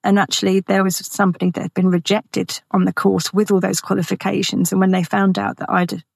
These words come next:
gone in without any qualifications, she was not happy. But the interesting thing was I went in there thinking, "Oh, great, well, I'm gonna learn all these amazing techniques and get told that I've been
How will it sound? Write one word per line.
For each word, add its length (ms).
gone 160
in 200
without 340
any 160
qualifications, 960
she 140
was 160
not 240
happy. 580
But 220
the 140
interesting 520
thing 220
was 200
I 140
went 220
in 160
there 120
thinking, 400
"Oh, 160
great, 280
well, 100
I'm 160
gonna 200
learn 260
all 80
these 240
amazing 420
techniques 600
and 100
get 180
told 380
that 140
I've 180
been 340